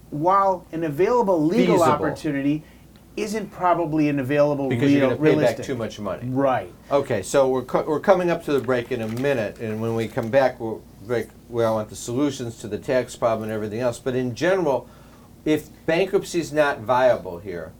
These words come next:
Speaker 2: what is your overall method that you're gonna do to resolve this situation?
Speaker 1: I'm gonna combine the tools of budget management and superhero-dom.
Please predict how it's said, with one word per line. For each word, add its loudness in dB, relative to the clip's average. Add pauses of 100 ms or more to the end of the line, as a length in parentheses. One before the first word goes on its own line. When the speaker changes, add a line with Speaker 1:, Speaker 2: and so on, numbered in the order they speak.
(460)
Speaker 2:
what 2
is -2
your -2
overall 2 (300)
method -2
that -12
you're -6
gonna -4
do 2
to -8
resolve 0
this -8
situation? -2
Speaker 1:
I'm -2
gonna -4
combine 0
the -4
tools -6
of -12
budget -4
management -4 (1160)
and -4
superhero-dom. -6